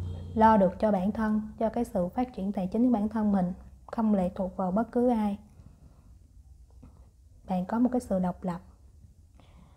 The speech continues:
và bạn muốn xây dựng một cái nền tài chính vững bền, ổn định. Lúc đó thì bạn không phải, ờm, không phải suy nghĩ gì nhiều nữa.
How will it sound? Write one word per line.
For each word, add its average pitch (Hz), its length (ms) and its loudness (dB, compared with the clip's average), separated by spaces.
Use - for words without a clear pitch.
và 190 160 0
bạn 185 240 2
muốn 240 180 6
xây 220 240 0
dựng 175 260 0
một 180 120 -6
cái 240 100 -2
nền 202 200 0
tài 180 160 -4
chính 233 240 2
vững 208 220 2
bền, 185 180 2
ổn 202 200 0
định. 185 280 0
Lúc 220 200 -4
đó 233 260 0
thì 214 120 -2
bạn 185 220 -2
không 214 280 0
phải, 214 380 -2
ờm, 196 500 -2
không 226 200 0
phải 208 200 -2
suy 226 160 -4
nghĩ 202 220 2
gì 214 80 0
nhiều 185 260 2
nữa. 185 260 0